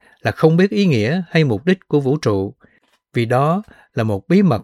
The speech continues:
bị giấu khỏi họ. Nhưng Christ xứng đáng để mở bí mật này, vì Ngài xứng đáng để mở các ấn của gia tể Đức Chúa Trời.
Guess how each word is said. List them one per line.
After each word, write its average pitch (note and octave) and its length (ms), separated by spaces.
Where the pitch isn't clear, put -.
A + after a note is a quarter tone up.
bị A2 200
giấu D3+ 240
khỏi C3+ 220
họ. F#2+ 420
Nhưng E3+ 320
Christ A3+ 220
xứng G#3+ 240
đáng F#3 400
để D3 80
mở A#2+ 260
bí F3+ 160
mật B2 220
này, G2 380
vì B2 160
Ngài A2 200
xứng E3+ 260
đáng D#3 320
để C#3+ 120
mở G#2 300
các D3+ 140
ấn F#3+ 360
của A#2+ 100
gia B2+ 200
tể F#2+ 280
Đức C#3 160
Chúa D3 100
Trời. F#2 380